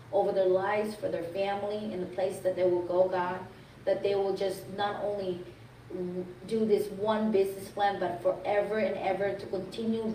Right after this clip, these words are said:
build for you, God, for the expansion of your kingdom, God, for the sole purpose to reveal your heart,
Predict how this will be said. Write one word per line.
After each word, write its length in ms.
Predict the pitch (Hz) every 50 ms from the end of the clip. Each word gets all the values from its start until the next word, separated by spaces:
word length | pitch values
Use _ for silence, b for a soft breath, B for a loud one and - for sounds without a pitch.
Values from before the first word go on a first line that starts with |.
| - - -
build 380 | 214 214 208 214 214 214 - - - -
for 220 | 185 185 196 190
you, 260 | - 170 175 170 160 -
God, 260 | 165 - - - - - - - - - - - - - - - - - -
for 140 | 208 202 202
the 140 | 202 185 190 185
expansion 720 | - - - - - 220 220 220 220 - - - 214 208
of 160 | 185 185 180
your 100 | 180 170
kingdom, 380 | - - 180 180 180 175 170 170 156
God, 280 | 156 - - - - - - - - - - - - - - - - - - -
for 80 | - 202
the 120 | 196 190
sole 340 | - - - 233 220 220 214
purpose 400 | - - 220 220 220 208 202 - -
to 100 | 190 180
reveal 440 | 185 185 185 185 208 208 208 208
your 160 | 196 196 185 185
heart, 640 | - - - - 233 220 185 - - - -